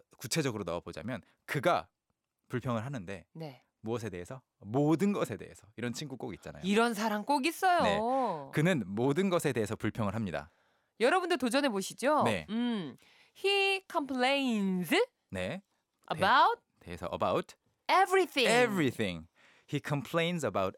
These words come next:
Speaker 1: everything.
Speaker 2: He complains about everything.
Speaker 1: 네, 모든 것에 대해서 불평을 하는 사람이 주변에 있다면 이렇게 말씀하시면 되겠고,
Speaker 2: 음.
Speaker 1: 그다음에 뭐 불평을 하는데 음식에 대해서 불평을 해요. 그래서 이런 문장 만들어보죠. "그녀는 항상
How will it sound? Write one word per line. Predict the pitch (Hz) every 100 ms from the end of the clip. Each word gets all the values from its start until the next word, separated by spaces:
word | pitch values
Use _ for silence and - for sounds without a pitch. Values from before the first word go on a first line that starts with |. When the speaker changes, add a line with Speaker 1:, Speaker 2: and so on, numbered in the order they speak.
| -
Speaker 1:
everything. | 113 110 90 78 82 85 _ -
Speaker 2:
He | 311 311
complains | 233 196 202 240 330 359 -
about | - 185 185 196 202 -
everything. | 254 320 294 247 - 165
Speaker 1:
네, | 95 78 64
모든 | 131 165 185
것에 | 180 170 151
대해서 | 127 120
불평을 | 113 113 131 127 123
하는 | 123
사람이 | 120 120 123 113
주변에 | 113 110 110
있다면 | 92 - 101 143 160
이렇게 | 95 - 90
말씀하시면 | 80 104 101 123
되겠고, | 87 73 - 180 101
Speaker 2:
음. | 175 175 147 - - _ _ -
Speaker 1:
그다음에 | 156 151 147 147
뭐 | 123 107 101
불평을 | 120 123 143 139
하는데 | 147 139 151 92 _ _ _
음식에 | 120 147 160 220 220
대해서 | 156 113
불평을 | 98 - 98 92
해요. | 95 95 90 85
그래서 | 82 87
이런 | 98 120
문장 | 113 104 90
만들어보죠. | 78 82 73 73 -
"그녀는 | - 131 135 120 165 123 76 _ _ _ -
항상 | - 220 240 233 220 82